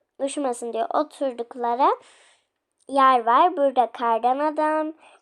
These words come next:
yapmışlar. Burada da kar topu var etrafında.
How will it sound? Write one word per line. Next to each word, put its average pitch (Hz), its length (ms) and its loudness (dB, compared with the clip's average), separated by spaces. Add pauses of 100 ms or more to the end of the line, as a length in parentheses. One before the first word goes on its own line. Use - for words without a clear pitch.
yapmışlar. 294 920 -2 (420)
Burada 294 320 0
da 381 60 4 (180)
kar 254 240 0
topu 226 340 -6
var 220 240 0
etrafında. 226 720 -2